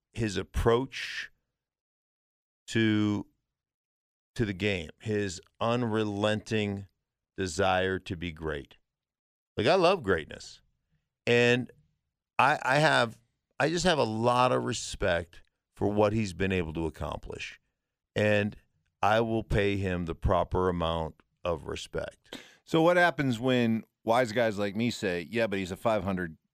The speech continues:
Speaker 2: coach or below without Tom Brady"?
Speaker 1: Yeah, no, I, I mean, I understand that. I mean, everybody's a, hey, listen, if,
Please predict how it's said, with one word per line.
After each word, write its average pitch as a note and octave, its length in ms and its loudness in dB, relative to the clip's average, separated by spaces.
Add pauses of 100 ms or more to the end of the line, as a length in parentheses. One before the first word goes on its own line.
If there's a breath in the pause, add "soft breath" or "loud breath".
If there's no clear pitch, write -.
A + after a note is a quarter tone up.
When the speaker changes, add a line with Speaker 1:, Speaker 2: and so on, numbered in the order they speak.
(480)
Speaker 2:
coach A#2+ 300 0
or G2+ 80 -4
below F#2 340 -2
without F2 300 -4
Tom E2 220 -6
Brady"? D#2 360 -10 (1400)
Speaker 1:
Yeah, F3+ 220 0
no, E3 240 2
I, D#3+ 320 2
I D#3 80 -2
mean, E3+ 200 -4
I F3 120 0
understand A2 480 0
that. A2+ 180 2
I A#2 40 -2
mean, A#2 340 -2 (120)
everybody's A#2 500 -2
a, F#2+ 200 0 (400)
hey, A#2 120 2
listen, G#2+ 420 -2 (300)
if, A2 360 -2